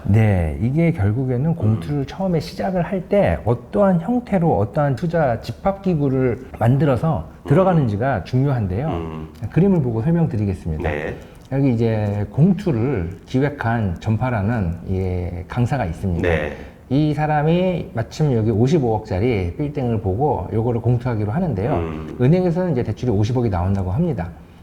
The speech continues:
Speaker 1: 그래서 이 전파의 말을 믿고 수강생들이 돈을 모아서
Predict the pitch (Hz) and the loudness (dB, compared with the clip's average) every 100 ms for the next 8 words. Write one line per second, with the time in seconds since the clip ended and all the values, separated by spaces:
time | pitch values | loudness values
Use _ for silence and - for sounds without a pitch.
0 | - 135 120 180 196 - - - 120 113 | -6 -4 0 0 -2 -8 -18 -6 -4 0
1 | 120 135 123 90 101 98 85 - 127 90 | 0 0 0 0 0 -2 -2 0 2 0
2 | - - - - 190 208 185 127 107 131 | -6 -18 -20 -8 -2 2 4 2 2 0
3 | 90 - - - - - 120 156 170 170 | -2 -6 -16 -20 -8 0 2 4 2 -2
4 | - 98 120 117 98 151 95 78 | -4 2 4 2 0 -2 -4 -6